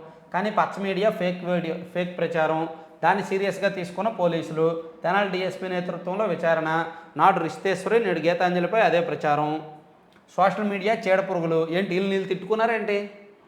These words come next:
వైసీపీని వైసీపీ వాళ్ళు తిట్టుకున్నారండి. సోషల్ మీడియా చీడపురుగులని. టీడీపీ, జనసేన సోషల్ మీడియా విభాగాలు పైశాచికత్వం. అందుకోసం ప్రత్యేకంగా విభాగాలు, వేలాది ఫేక్ ఖాతాలు. మహిళలు, విద్యార్థులు, సామాన్యులే లక్ష్యం.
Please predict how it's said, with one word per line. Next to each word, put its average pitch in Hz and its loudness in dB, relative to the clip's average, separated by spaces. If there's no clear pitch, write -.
వైసీపీని 208 0
వైసీపీ 202 0
వాళ్ళు 196 0
తిట్టుకున్నారండి. 175 -2
సోషల్ 170 -2
మీడియా 180 0
చీడపురుగులని. 151 -4
టీడీపీ, 214 4
జనసేన 190 0
సోషల్ 185 0
మీడియా 190 2
విభాగాలు 180 4
పైశాచికత్వం. 165 0
అందుకోసం 185 0
ప్రత్యేకంగా 202 0
విభాగాలు, 185 4
వేలాది 190 6
ఫేక్ 175 -2
ఖాతాలు. 156 2
మహిళలు, 196 4
విద్యార్థులు, 196 0
సామాన్యులే 190 2
లక్ష్యం. 165 0